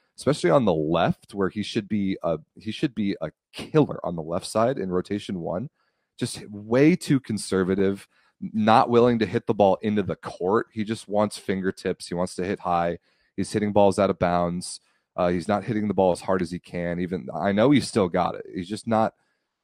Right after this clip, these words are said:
he's just looking like he's playing too conservatively for my taste, and it is showing up on the stats. I mean, seven for twenty-five as an opposite is way too many continuations for the men's game. That is not being terminal enough. So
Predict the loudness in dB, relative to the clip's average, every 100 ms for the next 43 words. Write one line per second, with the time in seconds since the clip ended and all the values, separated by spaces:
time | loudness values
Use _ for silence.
0 | -12 -6 -4 -4 0 0 2 2 2 -2
1 | -8 0 0 0 -4 -8 -8 -8 -4 -2
2 | -2 -4 -6 -8 -8 -6 -4 -2 -4 -4
3 | -6 -6 -4 -4 -4 -4 -4 -2 -2 -2
4 | 0 0 0 -2 -2 -4 -6 -6 -6 -6
5 | -6 0 2 2 -2 -6 -6 -4 -4 -4
6 | -2 0 -2 -4 _ _ _ -2 0 0
7 | 0 -2 0 0 0 -2 -4 -2 2 4
8 | 2 0 -4 -2 -2 -4 -8 -8 -6 -4
9 | 0 0 -2 -4 -10 -12 -18 _ _ -4
10 | -2 -2 -4 -8 -14 -18 _ _ _ 0
11 | 0 2 4 6 4 2 -2 -2 -8 -8
12 | -4 -6 -6 -12 -20 -14 -4 -2 -2